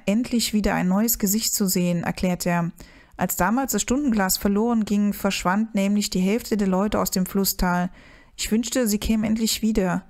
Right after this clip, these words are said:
Nicht weit von hier war das Haus des Krämers. Da konnte man alles kaufen, auch sonntags.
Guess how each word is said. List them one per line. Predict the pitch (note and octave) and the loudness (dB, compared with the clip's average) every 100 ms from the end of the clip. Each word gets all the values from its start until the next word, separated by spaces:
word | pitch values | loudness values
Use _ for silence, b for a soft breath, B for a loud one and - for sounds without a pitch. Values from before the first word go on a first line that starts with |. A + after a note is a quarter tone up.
| b b b | b b b
Nicht | F#3+ - | -4 0
weit | G3 A#3+ | 0 0
von | - A#3+ | 0 2
hier | A3 A#3 A3 | 2 2 2
war | G3+ | 0
das | G3+ G3 - | 0 0 0
Haus | F#3+ A3+ | 0 0
des | - G3+ | 0 -2
Krämers. | - F#3 G#3 F#3+ F#3 - B B - | 0 0 2 2 0 -2 B B -6
Da | F3+ | -2
konnte | - A3 A3+ | 0 0 0
man | F#3+ | 0
alles | - A#3+ - | 0 0 -2
kaufen, | - G3+ A3 - F3+ | 0 0 0 -2 -2
auch | G3 | 0
sonntags. | - G#3 A3+ F3 E3+ F3 - | 2 0 0 0 0 0 -4